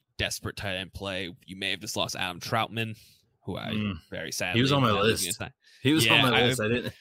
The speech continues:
Speaker 1: I, I saw it on the list. I was very excited to talk about him today, and then the news came out that he's gonna be out four to six weeks, which is unfortunate 'cause I just picked him up in my dynasty league and, uh, have been trying to get from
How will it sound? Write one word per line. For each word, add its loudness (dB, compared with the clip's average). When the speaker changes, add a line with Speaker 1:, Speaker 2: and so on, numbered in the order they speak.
Speaker 1:
I, 2
I 8
saw 4
it 2
on -2
the -6
list. 0
I 2
was -4
very 2
excited -2
to -12
talk 0
about -2
him -12
today, -2
and -6
then 0
the -10
news 0
came -8
out -4
that -10
he's -12
gonna -10
be -2
out -2
four -8
to -6
six -8
weeks, -6
which -10
is -10
unfortunate -6
'cause -12
I -6
just -8
picked -10
him -10
up -4
in -4
my -2
dynasty -8
league -10
and, -12
uh, -6
have -2
been 0
trying 4
to 0
get 0
from -6